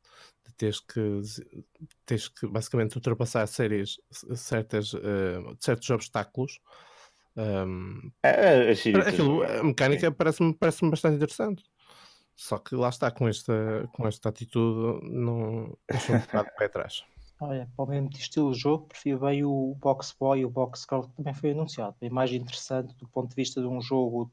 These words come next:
Speaker 3: puzzles, plataformas, co-op.
Speaker 2: O Box Boy, eh, já tive a dose dele. Acho que já chegou.
Speaker 3: Eu, eu, eu tive um também, tive o último.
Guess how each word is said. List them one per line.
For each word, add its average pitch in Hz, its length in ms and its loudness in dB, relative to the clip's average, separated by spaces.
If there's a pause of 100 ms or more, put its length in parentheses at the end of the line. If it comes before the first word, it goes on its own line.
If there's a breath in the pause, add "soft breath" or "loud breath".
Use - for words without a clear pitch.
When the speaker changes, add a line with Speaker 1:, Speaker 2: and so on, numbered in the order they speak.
Speaker 3:
puzzles, 120 400 -2
plataformas, 127 720 -2
co-op. 127 420 -4
Speaker 2:
O 104 100 6
Box 113 380 6
Boy, 107 380 8
eh, 101 920 8
já - 200 -2
tive 98 240 0
a 98 40 6
dose 87 600 0
dele. 82 460 -6 (180)
Acho - 180 -18
que - 60 -20
já 98 80 0
chegou. 131 400 2
Speaker 3:
Eu, 120 100 4
eu, 131 200 4 (200)
eu 120 220 -2
tive 123 240 -4
um 165 160 2
também, 160 300 4
tive 127 240 2
o - 20 2
último. 139 420 4